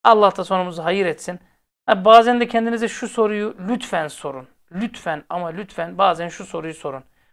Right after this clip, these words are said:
Ulan hep mi forvetler sorunlu? Hep mi Fenerbahçe'ye gelen forvetler sorunlu? Hiç mi sistemde sıkıntı yok? Hiç mi teknik direktörlerde sıkıntı yok? Hiç mi başkasında sıkıntı yok?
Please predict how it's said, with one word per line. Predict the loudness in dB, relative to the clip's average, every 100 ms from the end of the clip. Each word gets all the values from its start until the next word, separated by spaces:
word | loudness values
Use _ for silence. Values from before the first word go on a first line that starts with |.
| _ _
Ulan | 4 4 4
hep | -2 -8 -8 -6
mi | -8
forvetler | -6 -8 -8 -12 -12 -14
sorunlu? | -12 -16 -16 -20 -20 _ _ _ _ _ _ _ _ _ _ _ _ 0
Hep | 0 2
mi | 0
Fenerbahçe'ye | 2 6 6 6 0 0 -4
gelen | -4 -4
forvetler | -6 -8 -8 -10 -10 -12
sorunlu? | -12 -14 -14 -14 -20 -20 _ _ _ _ _ _ _ _ _
Hiç | -4 -4 -2
mi | -4
sistemde | -4 -10 -10 -6 -4 -4
sıkıntı | -10 -12 -14 -14 -14
yok? | -12
Hiç | -12 -8
mi | -8
teknik | -4 -6 -6 -12
direktörlerde | -12 -12 -12 -10 -10 -12
sıkıntı | -14 -16 -16 -14
yok? | -14 -14 _ _ _ _ _ _ _ -16
Hiç | -8
mi | -2
başkasında | 0 0 -2 -8 -8 -10
sıkıntı | -10 -14 -16 -14
yok? | -16